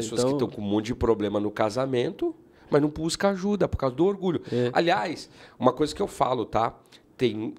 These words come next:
Speaker 1: existem principados, aí já é alto nível. Tem baixa, alta magia e baixa magia. Existem principados que regem muitos casamentos.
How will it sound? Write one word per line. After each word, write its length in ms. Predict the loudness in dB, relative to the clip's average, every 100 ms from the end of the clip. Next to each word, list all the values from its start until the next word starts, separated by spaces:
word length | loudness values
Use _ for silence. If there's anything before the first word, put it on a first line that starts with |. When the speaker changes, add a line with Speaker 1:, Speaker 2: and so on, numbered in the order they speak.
| -16 _
Speaker 1:
existem 460 | -2 0 -2 -2 -4
principados, 1040 | -2 0 0 -2 -2 -4 0 2 2 -2 -6
aí 160 | -4
já 120 | 0 0
é 20 |
alto 240 | 0 -2
nível. 440 | -2 0 0 -4 -14 -4
Tem 140 | 2
baixa, 420 | 4 2 0 -8 -8
alta 360 | -2 0 0 -2
magia 340 | -2 -2 -4
e 40 | -4
baixa 320 | -2 -2 -2
magia. 420 | -4 -2 -2 -4 -6 -20 -20 -18 -6
Existem 320 | -2 0 -2
principados 880 | -2 -2 -2 -2 -2 0 0 -4 -10
que 160 | -8 -6
regem 500 | -2 0 0 0 -4
muitos 260 | -6 -8 -8
casamentos. 640 | -6 -4 -2 -4 -6 -16